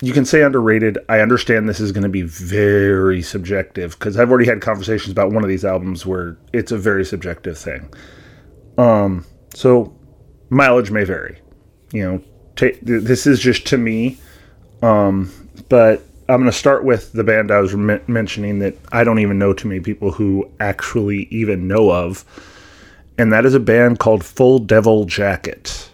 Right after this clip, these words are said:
Um, I do not have where they came out of written down, um, but they were released in two thousand, um,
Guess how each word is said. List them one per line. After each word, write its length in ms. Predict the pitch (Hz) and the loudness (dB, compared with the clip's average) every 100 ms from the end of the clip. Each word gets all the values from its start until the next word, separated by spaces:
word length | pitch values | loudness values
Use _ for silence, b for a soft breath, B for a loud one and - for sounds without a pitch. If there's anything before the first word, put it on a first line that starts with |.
| _ _ _ | _ _ _
Um, 580 | 123 113 101 95 85 82 _ _ _ _ _ _ _ _ - - _ - | 0 2 2 0 -4 -10 _ _ _ _ _ _ _ _ -16 -16 _ -4
I 120 | 110 | -2
do 180 | 107 139 | 0 2
not 200 | 143 120 | 2 2
have 180 | 131 110 | 2 4
where 160 | 113 107 | 2 4
they 140 | 101 | 2
came 280 | - 113 104 | 0 -2 0
out 160 | 98 | 2
of 200 | 98 90 | 0 0
written 280 | 98 - 107 | -2 -2 -4
down, 380 | 101 98 95 92 - | -4 -4 -4 -6 -4
um, 360 | 113 101 92 - B B B B B | -4 -2 -6 -10 B B B B B
but 100 | 131 | 0
they 80 | 123 | 4
were 80 | 123 | 4
released 400 | 123 131 135 - | 4 4 2 2
in 160 | 113 101 | 0 0
two 200 | 135 117 | 0 2
thousand, 640 | 117 107 104 104 104 95 b b _ _ - | 2 4 2 0 -2 -4 b b _ _ -2
um, 500 | 120 110 101 95 | 0 0 0 -2